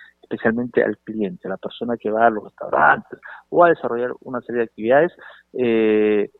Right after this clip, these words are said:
para evitar, digamos, la propagación. Yo creo que allí se tienen que centrar, centrar en, en, en,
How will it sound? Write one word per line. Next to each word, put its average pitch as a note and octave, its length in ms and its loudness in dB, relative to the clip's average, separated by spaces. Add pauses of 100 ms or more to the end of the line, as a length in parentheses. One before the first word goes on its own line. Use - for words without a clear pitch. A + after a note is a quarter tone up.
(180)
para A2+ 180 8
evitar, A2 380 2
digamos, A2 380 -2
la F#2+ 60 -14
propagación. - 580 -8
Yo B2+ 100 -2
creo C#3+ 160 2
que C3+ 140 -4 (340)
allí B2 360 0
se A#2 120 -6
tienen B2+ 220 -2
que G2+ 80 -8
centrar, F#2+ 480 -2 (280)
centrar D3+ 480 4
en, A#2+ 220 0
en, A2+ 220 -4
en, A2+ 260 -4